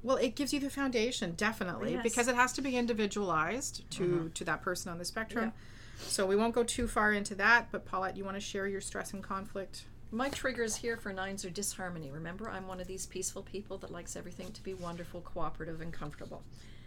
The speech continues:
Speaker 2: Feeling controlled or directed. I like to control my own life and do things my way, but I also need to be part of the structure and the schedule. Negativity and complaining.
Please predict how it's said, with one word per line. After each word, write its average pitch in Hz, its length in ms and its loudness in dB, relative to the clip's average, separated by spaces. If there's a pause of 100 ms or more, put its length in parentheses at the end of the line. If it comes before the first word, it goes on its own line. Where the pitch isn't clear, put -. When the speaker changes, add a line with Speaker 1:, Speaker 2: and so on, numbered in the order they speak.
(440)
Speaker 2:
Feeling 262 560 0
controlled 214 720 -2
or 190 80 0
directed. 165 840 -4 (560)
I 196 100 -4
like 240 220 -2
to - 80 -10
control 208 340 -4
my 185 160 -2
own 175 200 -6
life 185 240 -6
and 185 100 -8
do 175 60 -8
things 170 280 -10
my 160 180 -4
way, 202 180 -4
but 180 180 -4
I 175 80 -4
also 180 380 -4
need 175 300 -6
to - 60 -12
be 180 100 -6
part 170 300 -4
of 190 140 -8
the 175 60 -8
structure 160 480 -4
and 156 120 -6
the 160 40 -6
schedule. 233 520 -4 (580)
Negativity 214 880 2
and 185 140 -4
complaining. 185 840 -6